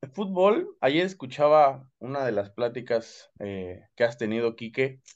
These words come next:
¿Querías ser futbolista? O sea, realmente uno de tus, no sé si de tus sueños, pero en algún momento dijiste, "Mm, creo que me quiero dedicar un poco a ser futbolista", antes de adentrarte en el resto de,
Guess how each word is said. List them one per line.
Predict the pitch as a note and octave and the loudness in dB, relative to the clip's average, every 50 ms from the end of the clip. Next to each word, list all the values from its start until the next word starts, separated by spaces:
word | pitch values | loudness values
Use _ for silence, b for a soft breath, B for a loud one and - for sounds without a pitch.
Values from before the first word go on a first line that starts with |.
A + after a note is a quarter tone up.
| _ _ _ _ _ _ _ | _ _ _ _ _ _ _
¿Querías | - C#3+ E3 G3+ G3 | -2 2 2 2 4
ser | G#3+ A3+ A3 | 2 0 0
futbolista? | A3+ A3 E3 C#3+ C3 D3+ F#3 G3 G3 - A#3 G3 - | 0 -2 2 2 2 4 2 0 -2 -2 -4 -2 0
O | - C#3 | 0 -2
sea, | C3 - C#3+ C3+ C3+ C3 B2+ B2+ B2+ B2 | 0 2 4 4 6 6 6 6 6 6
realmente | B2+ C#3+ D3 D3+ D#3+ D#3+ D#3+ E3 E3+ D#3+ - - | 4 4 2 2 -2 -4 -4 -4 -6 -8 -6 -6
uno | C3+ C#3+ D3 D3 | -6 -4 -2 0
de | C#3+ C3+ B2+ | 0 -2 -4
tus, | B2+ - G#2 G2 G2 - - - - _ _ _ _ - | -4 -6 -8 -8 -10 -14 -20 -20 -20 _ _ _ _ -12
no | - D#3 F#3 | -8 -8 -8
sé | F#3 F#3+ | -6 -8
si | F3+ - D3 | -10 -8 -4
de | A#2 G#2 F#2+ | -4 -4 -4
tus | - - | -6 -8
sueños, | - - A2 G#2+ A2 A2 | -4 -2 -2 -2 -2 -6
pero | - - G#2 F#2+ F#2+ G2 F#2+ F#2+ F2+ - _ _ _ _ - | -4 -4 -2 -2 -2 -2 -4 -4 -6 -8 _ _ _ _ -6
en | - A2 A2 | -2 -2 0
algún | G#2+ A#2 B2 | 0 0 0
momento | B2+ B2+ B2+ B2 A#2+ A#2 A2 B2 | 0 0 0 0 -2 -2 -2 -2
dijiste, | A2+ A2 A#2 A#2 - B2+ | -2 -4 -4 -4 -4 -4
"Mm, | B2 B2+ C3 | -2 -2 -4
creo | B2+ C#3+ C3+ | -6 -6 -6
que | - C#3+ | -4 -2
me | B2 A2+ G#2+ G#2 | 0 0 -2 -2
quiero | G#2+ B2+ B2 B2+ | -2 -2 -2 0
dedicar | A#2+ A2 G#2 G#2 - A2+ | 0 -2 0 2 2 2
un | A#2 A#2 B2 | 2 2 0
poco | A#2 A#2 A#2 - B2 B2+ B2+ B2+ b b b b b b b _ - | -2 -2 -2 -2 -4 -4 -4 -6 b b b b b b b _ -12
a | G#2 G#2+ | -8 -2
ser | - B2+ B2+ | 0 0 0
futbolista", | B2 C3 C3 A#2 G#2+ G#2 G#2+ A#2 B2 B2 - B2 | 0 -2 -6 -2 0 0 0 0 0 2 2 2
antes | B2 A#2+ B2 B2+ B2 | 2 2 -2 -2 2
de | A#2+ | 4
adentrarte | A2+ G#2+ G2 F#2+ F#2 G#2 A#2 A#2 A2+ A2 B2 | 2 2 2 -2 2 4 4 4 4 2 -2
en | A2+ G#2 | -2 -2
el | G2 F#2 | -2 -4
resto | G#2 A2 G#2+ - - A2+ | -4 -4 -4 -4 -4 -4
de, | G#2 G2+ G2 F#2 F2 F2+ F2+ - _ | -2 -2 -2 -4 -4 -6 -8 -12 _